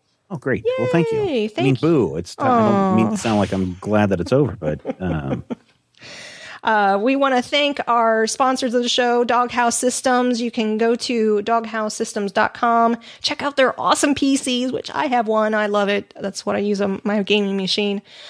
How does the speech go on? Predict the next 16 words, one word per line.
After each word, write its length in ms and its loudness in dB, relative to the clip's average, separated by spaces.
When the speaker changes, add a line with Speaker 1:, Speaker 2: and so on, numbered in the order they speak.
Speaker 2:
Um, 280 2
and 100 2
if 120 0
you 300 -2
decide 320 0
you 60 -6
wanna 200 0
pick 180 -6
one 200 4
up, 220 -2
you 60 -8
can 180 -4
use 180 0
the 80 -14
code 320 -2
nerd 500 2